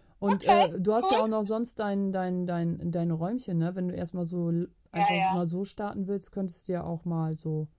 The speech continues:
Speaker 1: das einfach mal antesten, bevor du, bevor du es jetzt ins Leben rufst, aber vielleicht, äh, sagt dir auch einfach so eine gewisse Räumlichkeit einfach mehr zu. Auch vielleicht möchte dein Körper das
Speaker 2: Mhm.
Speaker 1: einfach.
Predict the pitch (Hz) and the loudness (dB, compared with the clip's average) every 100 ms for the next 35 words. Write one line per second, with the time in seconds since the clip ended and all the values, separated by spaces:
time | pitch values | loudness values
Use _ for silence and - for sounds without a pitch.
0 | _ _ - - 180 180 170 - 190 190 | _ _ -18 -8 -4 0 0 0 -4 -2
1 | 156 - 151 151 160 - 180 170 160 - | -4 -6 -10 -8 -8 -4 0 0 -2 -6
2 | - - - 165 190 180 165 170 165 156 | -20 -18 -8 -2 2 2 2 0 -2 -4
3 | 180 196 208 185 196 175 170 165 185 180 | 2 4 4 2 0 -2 -2 -2 0 -2
4 | 170 - 110 107 175 165 185 190 - 196 | -2 -8 -8 -6 -4 0 2 0 -2 -4
5 | 170 170 185 185 170 185 185 180 170 208 | -2 -2 -4 -2 -4 -2 0 0 0 0
6 | 185 165 180 226 196 - 170 156 156 165 | -2 -2 0 0 -2 -6 -10 -6 -4 -4
7 | 156 170 160 165 175 - 180 175 190 - | -6 -2 -2 -2 -6 -6 -6 -8 -8 -6
8 | 180 202 190 170 175 180 175 160 - 151 | -8 -6 -6 -2 -2 -2 -4 -4 -4 -4
9 | 156 151 | -4 -10